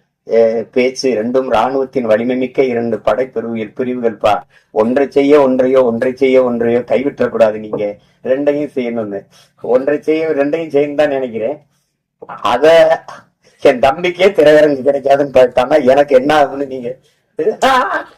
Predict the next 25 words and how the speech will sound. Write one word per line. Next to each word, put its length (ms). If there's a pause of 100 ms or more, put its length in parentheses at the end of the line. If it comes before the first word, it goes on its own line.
(680)
யோசிக்கிறோம். 880 (800)
அது 640
கடினம். 400
அதனால 720 (300)
படம் 300
எல்லா 360
தம்பிகளும் 380
எடுக்கிறாங்க. 720
படை 480
கட்டத்தான் 480
பெரிய 320
இது, 500 (120)
ஆ, 140
யாரும் 280
இல்ல. 360 (240)
அதனால 400
இந்த 240
வேலையே 320
எனக்கு 240
சரியா 320
இருக்கு. 200
என் 120
தம்பிகள் 380
அதை 280
செய்யட்டும். 380